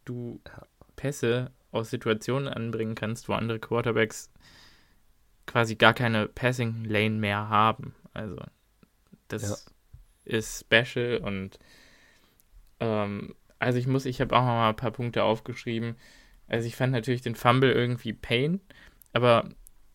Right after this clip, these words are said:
Speaker 1: wir haben jede, jedes einzelne Training haben wir einen gefummelten Snap,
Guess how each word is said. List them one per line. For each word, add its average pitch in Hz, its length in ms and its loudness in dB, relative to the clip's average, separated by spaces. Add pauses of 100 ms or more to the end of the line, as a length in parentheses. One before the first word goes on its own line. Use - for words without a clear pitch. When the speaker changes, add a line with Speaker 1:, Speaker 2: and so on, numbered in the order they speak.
Speaker 1:
wir 113 160 -8
haben 127 260 0 (340)
jede, 151 760 4 (560)
jedes 165 380 6
einzelne 175 580 4
Training 135 440 2
haben 127 160 2
wir 120 120 6
einen 120 180 2
gefummelten 120 540 0
Snap, 143 360 -2